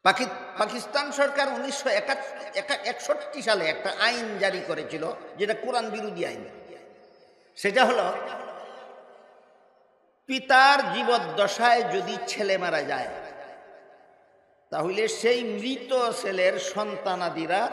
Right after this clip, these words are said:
তাদের দাতা, দাদার সম্পদে উত্তরাধিকার পাবে না, যা কোরআনের আইন। পাকিস্তানি আইনগুলো পাবে। বলেন, মৃত বাবার সন্তানেরা দাদার সম্পদে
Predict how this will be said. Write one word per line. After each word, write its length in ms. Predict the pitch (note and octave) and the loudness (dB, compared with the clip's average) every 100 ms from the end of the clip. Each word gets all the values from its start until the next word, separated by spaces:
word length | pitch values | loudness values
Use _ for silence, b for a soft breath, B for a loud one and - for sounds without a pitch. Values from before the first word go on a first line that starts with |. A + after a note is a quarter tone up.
| - | 0
তাদের 460 | E3+ E3+ F3 - | 0 0 0 0
দাতা, 400 | D#3+ E3+ - E3 - | -4 -2 0 0 0
দাদার 340 | F#3+ G3+ G#3 F#3 - | 0 2 2 0 -4
সম্পদে 560 | F3 E3+ - D#3 C#3 C#3+ G3+ | -4 -4 -4 -6 -4 -4 -6
উত্তরাধিকার 840 | G3 - F#3+ F#3 F#3+ G3+ G3+ E3+ D3+ | -10 -8 -4 -2 -2 -4 -2 -2 -2
পাবে 280 | F3+ G3+ C4+ | -2 4 4
না, 140 | B3+ F#3 - - - - | 6 4 0 -8 -8 -6
যা 80 | D#3 | -6
কোরআনের 540 | D#3+ F3 D#3+ D#3 C#3+ | -2 2 2 2 -4
আইন। 200 | B2 A#2+ - - - - - - - - - _ _ _ b b b - | -4 -8 -12 -14 -16 -18 -20 -20 -20 -20 -20 _ _ _ b b b -6
পাকিস্তানি 680 | E3+ F#3 - - G3+ G3+ | -4 -4 -6 -2 -2 2
আইনগুলো 520 | G3 F3+ F3 E3+ E3 E3 - | 4 4 2 -2 -2 -4 -4
পাবে। 380 | C#3 A#2 B2 A2 - - - - - - - _ _ _ _ _ _ _ _ _ _ _ E3+ | -4 -4 -6 -8 -10 -16 -18 -20 -20 -20 -20 _ _ _ _ _ _ _ _ _ _ _ 2
বলেন, 280 | G#3 B3+ | 6 6
মৃত 480 | C4+ A#3 G#3 C4 - | 4 0 0 -2 2
বাবার 920 | A#3+ A3 G3 G#3 G#3 G3+ A#3 C4+ - G#3+ G3+ A#3 - - - | 6 6 6 4 6 6 8 6 2 -6 -8 -8 -10 -14 -16
সন্তানেরা 920 | - G#3+ A3 G#3+ G#3 G3+ G3 G#3+ B3 | -2 0 0 0 -2 0 2 6 8
দাদার 540 | A#3 F3 G3 G3 G3+ F3 | 8 4 4 4 2 0
সম্পদে 680 | - F3 E3+ - A3 G3+ | -2 -2 -2 -4 -2 0